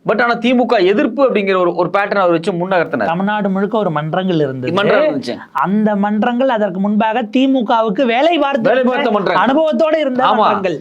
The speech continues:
Speaker 1: அவன் பூத் கமிட்டியில
Speaker 2: அரசியலா
Speaker 1: இருந்து,
Speaker 2: பழகிக்கிறான்.
Speaker 1: பிரச்சாரத்துல இருந்து, அவன் பொதுக்கூட்டம் போட்டதுல இருந்து, திருமண கூட்டம் போட்டது வரைக்கும் எல்லா வேலையும் செஞ்சு
Speaker 2: செஞ்சு
Speaker 1: பயிற்சி ஆனவன்.
Speaker 2: பயிற்சி ஆனவங்க.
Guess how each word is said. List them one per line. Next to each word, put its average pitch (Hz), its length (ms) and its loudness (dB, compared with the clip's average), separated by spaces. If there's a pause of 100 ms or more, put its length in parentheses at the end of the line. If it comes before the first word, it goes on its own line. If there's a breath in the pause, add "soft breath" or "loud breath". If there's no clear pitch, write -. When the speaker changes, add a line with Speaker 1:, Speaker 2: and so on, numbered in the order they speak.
Speaker 1:
அவன் 127 240 0
பூத் 214 260 0
கமிட்டியில 175 180 2
Speaker 2:
அரசியலா 240 300 2
Speaker 1:
இருந்து, 226 220 2
Speaker 2:
பழகிக்கிறான். 202 360 2
Speaker 1:
பிரச்சாரத்துல 156 260 0
இருந்து, 220 220 2 (360 loud breath)
அவன் 156 340 -2
பொதுக்கூட்டம் 208 500 0
போட்டதுல 151 300 -2
இருந்து, 202 180 0 (300)
திருமண 220 320 0
கூட்டம் 185 240 -2
போட்டது 147 240 0
வரைக்கும் 220 260 0
எல்லா 220 340 2
வேலையும் 277 240 -2
செஞ்சு 240 220 -2
Speaker 2:
செஞ்சு 214 120 0
Speaker 1:
பயிற்சி 240 320 0
ஆனவன். 190 240 0
Speaker 2:
பயிற்சி 214 300 -2
ஆனவங்க. 151 480 -2